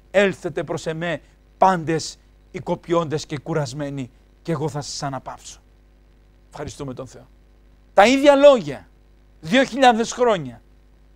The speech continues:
ηχούνε και πάλι στα αυτιά μας. Καθώς τότε, όταν ο Κύριος μας, ο Ιησούς Χριστός,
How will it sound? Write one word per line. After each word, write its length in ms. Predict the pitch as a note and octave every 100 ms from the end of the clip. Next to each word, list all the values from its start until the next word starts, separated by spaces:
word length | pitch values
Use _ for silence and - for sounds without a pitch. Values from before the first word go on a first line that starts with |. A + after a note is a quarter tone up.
| -
ηχούνε 360 | F3 A#3 A3+
και 160 | A3 G#3+
πάλι 400 | - B3 B3 A#3
στα 160 | -
αυτιά 340 | A3 - A#3+ A3
μας. 380 | C#3 G#2+ - _ _ _ _ _ _ _
Καθώς 420 | - G#3+ C4 B3 -
τότε, 340 | D#4+ D#4 G#3+
όταν 220 | G#3 A3+
ο 40 | A3
Κύριος 420 | B3 A#3+ A#3+ A3
μας, 220 | A3+ - - -
ο 100 | G#3+
Ιησούς 280 | G#3+ A#3+
Χριστός, 640 | - A#3+ A3+ - B3 D3+